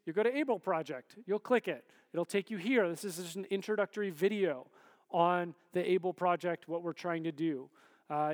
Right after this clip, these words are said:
you'll scroll, scroll down, and now you'll see all those things that I just talked about. And then what we'll have, if let's say you click on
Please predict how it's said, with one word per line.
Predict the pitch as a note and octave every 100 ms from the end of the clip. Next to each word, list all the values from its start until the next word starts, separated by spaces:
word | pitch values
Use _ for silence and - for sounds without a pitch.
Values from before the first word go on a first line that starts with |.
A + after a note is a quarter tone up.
| D#3+
you'll | D#3 F3+ F3+ F3+ F3 _ _
scroll, | - - A3 G#3+ G3 G3+
scroll | - G#3+ G#3 F#3+
down, | E3+ G3 A#3+ D#4 F4 _ _ _ _ -
and | F3
now | F#3+ A3
you'll | A3+ G3+
see | - G#3+
all | G#3+ F#3 A3
those | A#3 A#3+ -
things | A3+ G#3+ F3
that | F3+
I | F3
just | C#3 F#3+ G#3 -
talked | G3 F#3+ -
about. | F#3+ D#3+ D3+ D#3+ _ - _ -
And | F3
then | F3
what | G3 G3
we'll | B3
have, | F3+ E3+ E3+ G#3
if | G3 F#3+
let's | G3
say | A#3
you | A3+ G#3+
click | - G#3 G#3
on | G3 F#3 F3+